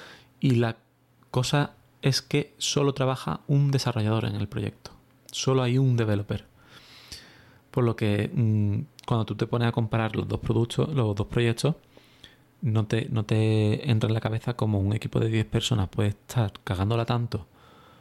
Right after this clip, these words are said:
y otro haciendo maravillas. Es verdad que, por ejemplo, eh, Arc es un navegador escrito desde cero y tiene también su versión mobile para Win-, para iPhone y para Android,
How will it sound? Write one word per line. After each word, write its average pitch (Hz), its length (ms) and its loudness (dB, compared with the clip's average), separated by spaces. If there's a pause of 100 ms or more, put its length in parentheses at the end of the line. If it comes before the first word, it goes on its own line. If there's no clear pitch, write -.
(260)
y 120 180 2
otro 120 420 0 (400)
haciendo 104 600 0
maravillas. 92 680 -2 (680)
Es 110 120 0
verdad 107 220 0
que, 110 140 0
por 120 100 -4
ejemplo, 107 520 0 (260)
eh, 98 420 0 (420)
Arc 110 400 -4 (540)
es 107 160 2
un 104 200 2
navegador 104 460 2
escrito - 280 -4
desde 101 200 0
cero 160 360 2 (420)
y - 100 -6
tiene 98 220 2
también 98 400 2
su - 120 -2
versión 98 540 2
mobile 131 420 0
para 104 200 -4
Win-, 92 220 0
para 101 340 -4
iPhone 98 280 0
y 95 60 2
para 98 400 0
Android, 185 280 4